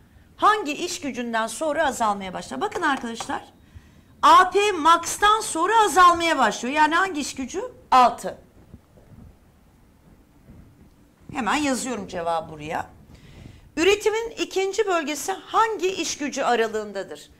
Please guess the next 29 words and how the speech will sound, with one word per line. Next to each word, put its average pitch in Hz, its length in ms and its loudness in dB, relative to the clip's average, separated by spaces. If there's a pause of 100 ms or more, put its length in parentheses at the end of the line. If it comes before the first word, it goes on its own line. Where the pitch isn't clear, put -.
(420)
E 311 100 0
bakın, 381 320 -4 (1040)
aynı 403 300 6
soru 269 420 -4
sekizde 247 500 -4
on. 220 260 0 (840)
Karını 311 380 6
maksimize 330 540 -4
ettiği 302 260 -8
yer 392 180 2
zaten 311 380 2
ikinci 208 380 -8
bölgeydi. 185 420 -4
Altı 254 340 4
sekiz 185 340 -10
aralığı. 156 480 -10 (1900)
Ortalama 403 520 4
değişken 392 480 2
maliyet 359 400 0
hangi 381 300 0
üretim 302 380 -6
düzeyinde 320 420 -6
minimum 330 500 -2
değerini 220 400 2
alır? 165 200 -6
Bak 214 160 0
şimdi 247 240 -10
burada 262 260 -8
duralım. 196 320 -4